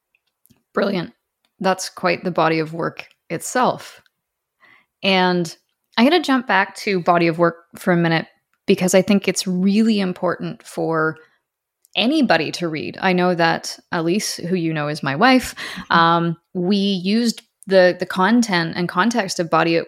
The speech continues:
Speaker 1: of, of work in, she wasn't starting a business. She was actually leaving our business to go back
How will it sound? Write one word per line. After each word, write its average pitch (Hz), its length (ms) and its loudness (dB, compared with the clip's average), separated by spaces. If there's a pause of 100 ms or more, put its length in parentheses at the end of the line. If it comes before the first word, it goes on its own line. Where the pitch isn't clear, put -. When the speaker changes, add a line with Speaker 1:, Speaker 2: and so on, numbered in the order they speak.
(160)
Speaker 1:
of, 165 380 -6
of 170 160 -4
work 165 340 -4 (120)
in, 196 400 -2
she - 160 -4
wasn't 247 320 0
starting 160 360 -2
a 170 80 -6
business. 156 340 -4
She 214 120 0
was 190 100 0
actually 180 320 -2
leaving 170 460 -2
our 233 260 2
business 165 440 -6
to - 80 -8
go 170 140 0
back 160 260 0